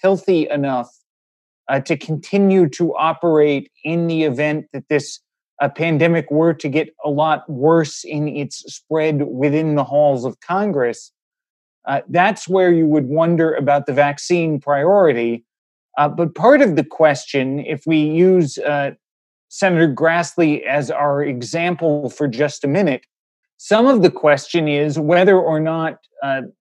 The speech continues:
he would receive a vaccine from the Office of the Attending Physician, uh, in the Capitol, uh, whether there would be some sort of other special, uh, White House medical office program,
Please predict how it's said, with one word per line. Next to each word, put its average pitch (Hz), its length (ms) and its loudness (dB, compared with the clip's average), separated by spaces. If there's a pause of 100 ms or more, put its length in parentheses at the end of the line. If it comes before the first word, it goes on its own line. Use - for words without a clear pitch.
(460)
he 208 140 2
would 214 200 4
receive 175 800 0
a 151 200 -4
vaccine 156 920 -4 (180)
from 156 480 0 (440)
the 151 120 0
Office 175 500 2
of 135 240 -6
the 147 140 0
Attending 156 640 -2
Physician, 226 1040 -2 (440)
uh, 151 80 -4 (160)
in 190 240 2
the 190 60 0
Capitol, 247 880 0 (440)
uh, 147 200 2
whether 185 440 6
there 180 220 2
would 165 260 4
be 170 220 0
some 180 300 -2
sort 180 240 0
of 156 140 0 (120)
other 175 500 6
special, 156 880 0
uh, 135 360 0
White 156 360 2
House 165 360 -2
medical 175 640 2
office 185 500 0
program, 180 960 0